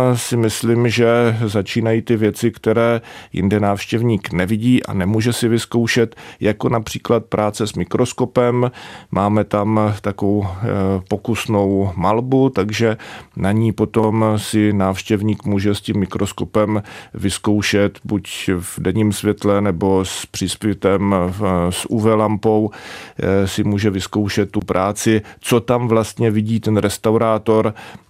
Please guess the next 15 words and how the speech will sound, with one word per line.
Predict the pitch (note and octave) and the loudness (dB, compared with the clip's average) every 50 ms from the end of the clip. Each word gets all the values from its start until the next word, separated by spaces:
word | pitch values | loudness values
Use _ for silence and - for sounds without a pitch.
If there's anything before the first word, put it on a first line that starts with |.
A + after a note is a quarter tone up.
| _ _ - | _ _ -2
A | C3+ B2+ B2 | 0 0 2
nebo | A#2+ A2 A2 A2 A#2+ A#2+ A#2+ B2 B2 B2 B2 B2 A#2+ A#2 G2+ | 0 0 2 2 4 4 4 4 4 2 2 0 -2 -4 -2
když | G2+ A2 - G#2 F#2+ - - - - - A#2 G#2+ G#2 G2+ | -2 0 0 0 -2 -2 -2 -4 -2 0 0 0 0 0
se | - - A2 G2+ | -2 -2 -2 0
bavíme | G2+ G2+ F#2+ G#2 G2+ A2+ G#2+ | 0 0 -2 -2 -2 0 0
o | G2+ F#2+ F#2 | 0 0 0
tom, | - G2+ G2+ G#2 | -2 -2 -2 -2
že | G2+ G#2+ | -2 -2
na | G#2 G2+ F#2 | -2 -2 -2
těch | - - G2+ - - | -2 -4 -4 -4 -4
obrazech | - G2 F#2+ G#2 G2+ F#2+ G2+ F#2+ | -6 -4 -2 -2 -2 0 -2 -2
jsou | - - G2+ G2+ | -2 -4 -6 -6
třeba | - - G#2 G2+ G2+ | -4 -2 -2 -2 0
různé | F#2 F#2+ F#2+ G2+ G#2+ G#2 G2 | -2 -4 -4 -2 -2 -2 -2
přemalby, | F#2 - - G2+ F#2+ G#2 G#2 G#2 G#2+ G2 G2+ G#2+ G2 | -2 -2 -2 -2 0 0 2 2 2 2 0 0 0